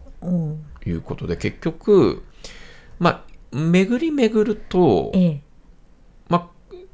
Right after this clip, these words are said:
Speaker 2: 結局、まあ、助成金、雇用権の財源とかから払うわけでしょ。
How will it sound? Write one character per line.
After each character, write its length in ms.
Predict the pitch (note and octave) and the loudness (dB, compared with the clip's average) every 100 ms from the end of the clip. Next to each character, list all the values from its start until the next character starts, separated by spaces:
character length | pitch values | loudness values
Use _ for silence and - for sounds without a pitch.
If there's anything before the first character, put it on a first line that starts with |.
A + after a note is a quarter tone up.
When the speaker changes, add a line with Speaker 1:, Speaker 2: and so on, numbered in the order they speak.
| - | -6
Speaker 2:
結 160 | D3+ | -4
局、 440 | D3 C#3+ D3 C#3+ - | -4 -2 0 0 0
ま 100 | C3+ | 0
あ、 40 | |
助 100 | A#2 | 2
成 140 | A2+ A#2+ | 2 2
金、 240 | G#2+ G#2+ | 0 -2
雇 100 | - | 4
用 100 | A2+ | 4
権 100 | G#2 | 4
の 80 | E2 | -2
財 220 | E2+ F2 | -2 -4
源 220 | F2 D#2+ | -4 -8
と 100 | - | -12
か 140 | - - | -12 -10
か 140 | F2 | -8
ら 60 | F2+ | -6
払 160 | - | -4
う 20 | - | -6
わ 80 | |
け 80 | - | -8
で 20 | |
し 80 | C3+ | -8
ょ。 120 | A3 | -8